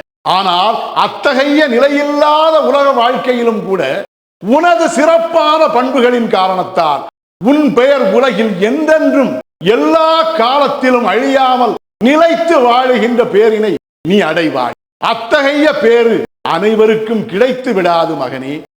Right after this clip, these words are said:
"கலைகளுடன் காவியமும் கனம் செய்யும் பேரடைந்தே." அது மட்டுமல்லாமல் உலகில் உள்ள பல்வேறு கலைகளும் காவியங்களும் பண்பின் குன்றமாகிய உனது சிறப்புகளால் உன் பெயரை பெருமைப்படுத்தி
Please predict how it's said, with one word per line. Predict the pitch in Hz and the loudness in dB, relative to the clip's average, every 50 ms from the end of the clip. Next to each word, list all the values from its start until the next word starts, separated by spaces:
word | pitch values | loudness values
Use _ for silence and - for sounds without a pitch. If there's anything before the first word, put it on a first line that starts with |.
| _ _ _ _ _ _ _ - 226 | _ _ _ _ _ _ _ -4 -4
"கலைகளுடன் | 233 262 311 339 359 330 269 277 262 247 240 226 220 214 202 190 170 - | -2 0 0 0 2 2 2 2 2 2 2 2 2 2 0 -2 -4 -4
காவியமும் | - 214 208 247 294 285 269 262 233 226 214 196 196 180 165 156 - | -2 0 0 0 0 0 0 0 0 0 0 0 -2 -4 -6 -8 -6
கனம் | - 220 214 240 285 311 302 285 | -2 -2 -2 0 0 0 0 0
செய்யும் | 202 - 285 285 262 262 254 269 254 262 302 277 - | 0 0 0 0 2 0 2 0 0 0 -2 -4 -2
பேரடைந்தே." | 190 196 214 220 202 175 165 156 151 151 147 139 131 139 151 123 107 _ _ _ _ _ - | 0 0 2 2 0 -2 -2 -4 -4 -6 -6 -6 -8 -8 -8 -10 -10 _ _ _ _ _ -4
அது | 135 180 220 254 | -2 0 0 2
மட்டுமல்லாமல் | 240 220 214 214 - 285 254 233 220 208 196 190 175 165 170 165 156 143 127 - _ _ - 170 | 0 0 0 -2 -2 -4 0 0 0 0 0 0 0 0 0 -2 -4 -6 -8 -12 _ _ -6 -2
உலகில் | 214 269 311 339 330 - 311 294 277 262 | 0 2 2 2 2 0 0 0 0 0
உள்ள | 277 285 285 285 269 - - - _ _ _ _ _ _ - 214 | 2 2 2 2 2 0 -2 -6 _ _ _ _ _ _ -2 -2
பல்வேறு | 233 277 320 330 330 349 330 330 330 330 330 285 - | 0 0 2 2 2 4 4 4 4 2 2 0 0
கலைகளும் | - 247 262 311 339 339 285 294 294 285 277 254 240 202 - | 0 0 0 2 2 2 2 0 2 0 0 0 0 -2 -2
காவியங்களும் | - 233 240 277 320 330 320 294 285 277 262 247 214 233 226 220 202 185 - _ _ _ | -2 0 0 0 0 0 0 2 0 0 0 2 2 2 2 2 0 -2 -8 _ _ _
பண்பின் | - 247 254 311 330 330 320 320 311 285 269 233 170 | -2 0 0 0 0 0 0 2 2 2 0 0 0
குன்றமாகிய | 240 285 302 320 320 320 302 302 285 277 269 254 196 - 247 254 240 - - _ _ _ - 190 | -2 0 0 2 2 2 2 2 2 2 0 0 -2 -4 -4 -4 -4 -6 -8 _ _ _ -4 0
உனது | 262 302 330 320 311 269 | 0 2 2 2 0 0
சிறப்புகளால் | - 240 294 320 320 320 320 311 277 214 220 220 208 196 185 160 156 135 - - _ _ - | 0 2 2 2 0 0 -2 -2 0 0 2 2 2 0 0 -2 -2 -4 -6 -12 _ _ -2
உன் | 185 277 294 285 247 - | 0 0 2 2 0 2
பெயரை | 233 262 294 311 320 311 294 277 247 | 2 2 4 4 2 2 2 0 0
பெருமைப்படுத்தி | - - 226 277 311 320 311 311 285 - - 247 240 240 - - - 240 196 | 0 0 0 0 0 0 0 0 -2 0 0 -2 -2 -2 -4 -6 -6 -6 -6